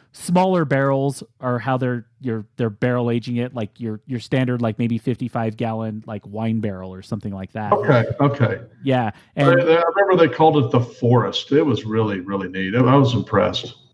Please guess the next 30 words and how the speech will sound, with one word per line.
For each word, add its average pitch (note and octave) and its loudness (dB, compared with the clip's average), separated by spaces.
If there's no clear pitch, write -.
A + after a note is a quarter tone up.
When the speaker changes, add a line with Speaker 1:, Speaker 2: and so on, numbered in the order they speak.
Speaker 1:
Yeah, C#3 2
and, D#3 2
and E3+ 0
New A3 4
Belgium D#3 2
uses C#3 0
the, B2+ 2
the A#2+ -2
traditional, C3+ -2
like, A2+ -2
foeders E3 0
that C#3 -4
you C3+ -4
get C#3+ -4
from, B2 0
uh, A2+ -4
you, C3+ -2
they D3 2
actually D#3+ -2
ship - -2
them D#3+ 0
in D3+ 0
from C#3 -2
Belgium, A#2+ -2
and A#2+ 0
that's C3+ -2
what D3 -2
they B2 2
use. A2+ -2
And G#2+ -6